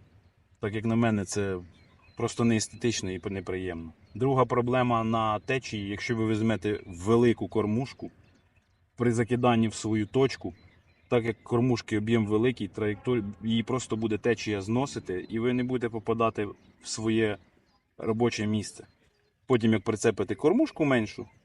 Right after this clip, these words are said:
у неї буде парусність менше, вона буде падати в ваше місце, а получиться так, що ви закормились від своєї точки на п'ять-десять, п'ять метрів десь збоку, тому що течія це все віднесе. По кормушці розібрались.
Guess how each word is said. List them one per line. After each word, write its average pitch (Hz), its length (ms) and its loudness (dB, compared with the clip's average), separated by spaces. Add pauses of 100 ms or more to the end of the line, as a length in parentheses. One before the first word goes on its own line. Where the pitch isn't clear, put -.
(240)
у 143 140 -4
неї 175 280 2
буде 147 240 2
парусність 131 560 0
менше, 180 340 0
вона 127 200 0
буде 123 200 0
падати 120 280 2
в 120 40 0
ваше 135 340 0
місце, 104 340 -6
а 95 80 -4
получиться 120 520 -4
так, 127 200 -2
що 117 120 -4
ви 110 80 0
закормились 110 600 0
від 104 100 -6
своєї 110 280 -2
точки 120 400 -4
на 98 380 -8
п'ять-десять, 104 640 -4 (1000)
п'ять 117 160 0
метрів 117 400 0
десь 101 160 -4
збоку, 101 560 -2
тому 104 200 -4
що 104 140 -8
течія 101 400 -2
це 92 120 -8
все 104 200 -4
віднесе. 92 520 -8 (1600)
По 123 100 2
кормушці 139 500 4
розібрались. 113 720 2